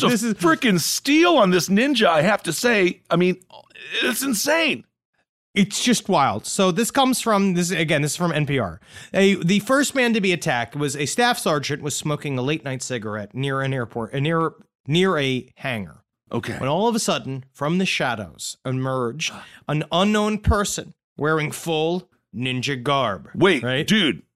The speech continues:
Speaker 1: you're a ninja, man? What
Speaker 2: This
Speaker 1: the
Speaker 2: is literally
Speaker 1: what the fuck, dude? <laughs>
Speaker 2: But this came from the words. This is what the ninja said.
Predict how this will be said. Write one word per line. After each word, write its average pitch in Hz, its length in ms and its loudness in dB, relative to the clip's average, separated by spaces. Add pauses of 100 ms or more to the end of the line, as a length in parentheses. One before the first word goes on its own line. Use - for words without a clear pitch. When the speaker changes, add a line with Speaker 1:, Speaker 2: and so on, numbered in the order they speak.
(120)
Speaker 1:
you're 143 300 2
a 101 60 2
ninja, 240 600 0
man? 294 400 0 (180)
What 135 100 -6
Speaker 2:
This - 180 4
Speaker 1:
the 170 60 2
Speaker 2:
is - 200 -4
literally 160 400 4
Speaker 1:
what 135 120 4
the - 60 -10
fuck, - 500 0
dude? 339 400 0
<laughs> - 500 -10
Speaker 2:
But 170 160 0
this 190 180 2
came 208 280 4
from 202 240 0
the 202 100 2
words. 180 400 2
This 190 180 -2
is 220 120 0
what 196 180 0
the 196 80 -2
ninja 180 420 0
said. 107 360 -6